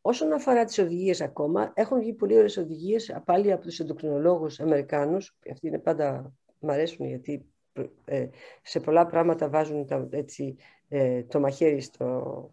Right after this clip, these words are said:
στο καρπούζ και βλέπεις ότι πρέπει να κάνεις αυτό. Αν κοιτάξουμε ότι θεωρείται η L P A, ε, βασικός παράγοντας για τα καρδιακά νοσήματα. Βλέπετε, βέβαια είναι non-traditional γιατί τώρα μπαίνει,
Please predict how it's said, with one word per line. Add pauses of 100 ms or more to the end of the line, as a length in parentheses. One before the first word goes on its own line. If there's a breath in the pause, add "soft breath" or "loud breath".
(240)
στο
καρπούζ
και
βλέπεις
ότι
πρέπει
να
κάνεις
αυτό. (540 loud breath)
Αν
κοιτάξουμε
ότι (960 loud breath)
θεωρείται
η
L
P (140)
A, (180)
ε, (680)
βασικός
παράγοντας
για
τα
καρδιακά
νοσήματα.
Βλέπετε,
βέβαια
είναι
non-traditional
γιατί
τώρα
μπαίνει,